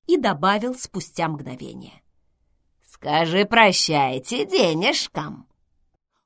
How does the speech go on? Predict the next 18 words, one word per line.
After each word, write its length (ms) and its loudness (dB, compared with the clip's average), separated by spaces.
«О, 140 8
нет!» — 560 6
сказала 480 0
я, 320 0
вспомнив 540 -2
о 80 -2
сумке, 560 -2
которую 520 2
оставила 520 -4
на 100 -4
хранение 580 -4
в 100 -14
корпорации. 840 -10
Гермес 520 4
отказался 800 0
забрать 440 2
их 200 -6
обратно, 540 -4